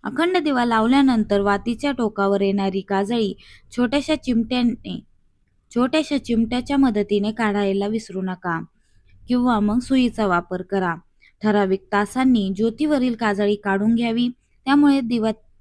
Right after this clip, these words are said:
अखंड तेवत राहण्यास मदत होते. काजळी काढताना दिव्याची वात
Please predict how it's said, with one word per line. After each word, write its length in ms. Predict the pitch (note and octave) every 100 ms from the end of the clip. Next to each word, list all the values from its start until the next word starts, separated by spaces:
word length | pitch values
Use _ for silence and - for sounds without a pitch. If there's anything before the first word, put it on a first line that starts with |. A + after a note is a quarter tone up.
| _ _ -
अखंड 380 | - C4+ C#4 C4 G#3+
तेवत 300 | G3 G3 F#3+
राहण्यास 500 | G3 G3 A3 G#3+ A3
मदत 280 | A#3+ G3+ G#3
होते. 340 | G3 G3 F3 E3 - - _ - -
काजळी 360 | G#3 G3+ G3+ G3
काढताना 560 | G3+ G3+ A3+ C4 A#3
दिव्याची 420 | G3 G#3 A#3 A#3+
वात 200 | - F#3